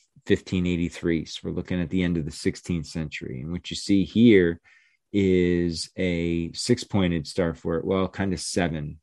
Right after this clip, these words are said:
because the top, they kind of split it off in two. Um, but this is a, a, you know, this one is out in the middle of the sea. Um, could be defensive also, but,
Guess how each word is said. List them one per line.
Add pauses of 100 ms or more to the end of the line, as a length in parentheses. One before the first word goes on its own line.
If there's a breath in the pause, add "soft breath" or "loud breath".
because
the
top,
they
kind
of
split
it
off
in
two. (600 loud breath)
Um, (1500)
but (160)
this
is
a,
a,
you
know,
this
one
is (100)
out
in
the
middle
of
the
sea. (600 soft breath)
Um, (1120)
could
be
defensive
also,
but,